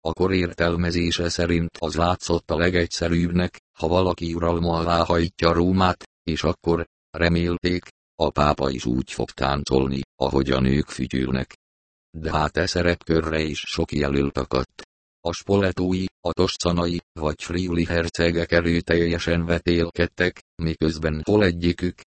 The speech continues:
hol másikuk hada dúlta fel az örök város nyugalmát, és rongálta az éppen uralkodó pápa tekintélyét.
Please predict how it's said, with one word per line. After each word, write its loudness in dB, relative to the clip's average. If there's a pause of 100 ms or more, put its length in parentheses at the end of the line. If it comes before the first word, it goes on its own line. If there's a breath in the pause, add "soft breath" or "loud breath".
hol 2
másikuk 0
hada 0
dúlta 0
fel 0
az -2
örök 0
város 0
nyugalmát, 0
és -4
rongálta 0
az 2
éppen 0
uralkodó 0
pápa 2
tekintélyét. -2